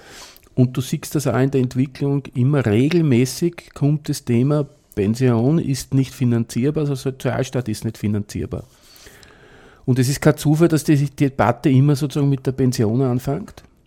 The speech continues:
äh, weil eben die Jungen angesprochen werden sollen, weil da ist eine Chance auch für die andere Seite, das, äh, zu,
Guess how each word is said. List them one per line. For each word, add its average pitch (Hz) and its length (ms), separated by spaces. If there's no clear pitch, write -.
äh, 120 160
weil 120 240
eben 135 240
die 139 140
Jungen 143 260
angesprochen 131 640
werden 131 180
sollen, 127 360
weil 107 100
da 117 180
ist 120 220
eine - 300
Chance 123 440
auch 120 80
für 139 100
die 131 100
andere 120 340
Seite, 120 480
das, - 340
äh, 120 640
zu, - 120